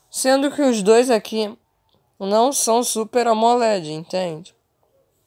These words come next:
As cores de, tipo assim, as cores reais,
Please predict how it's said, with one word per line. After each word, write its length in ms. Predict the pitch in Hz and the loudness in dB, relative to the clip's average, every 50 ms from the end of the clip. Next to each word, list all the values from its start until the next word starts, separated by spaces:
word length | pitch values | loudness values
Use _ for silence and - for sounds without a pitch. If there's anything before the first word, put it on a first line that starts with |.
| _ _ _ _ _ _ _ _ _ _ _ - - - - - - - - - - | _ _ _ _ _ _ _ _ _ _ _ -16 -16 -16 -16 -20 -20 -20 -20 -12 0
As 280 | - 254 294 302 - - | 4 4 6 6 4 -2
cores 640 | - - 269 269 277 277 247 220 196 - - - - _ _ _ - | -4 0 2 4 4 4 4 0 -4 -6 -10 -14 -16 _ _ _ -20
de, 540 | 180 165 170 196 208 208 196 185 175 175 190 - | -16 -12 -8 -6 -6 -6 -6 -8 -10 -12 -14 -16
tipo 240 | - 233 - - 247 | -16 -10 -2 0 0
assim, 440 | 247 - - 220 196 175 165 151 | 0 0 -2 -4 -4 -6 -6 -8
as 160 | 156 - - - | -10 -10 -10 -2
cores 300 | - 240 254 254 233 214 | -2 0 0 2 0 0
reais, 520 | 220 190 185 180 185 196 190 185 - | 0 0 2 2 2 2 0 -2 -8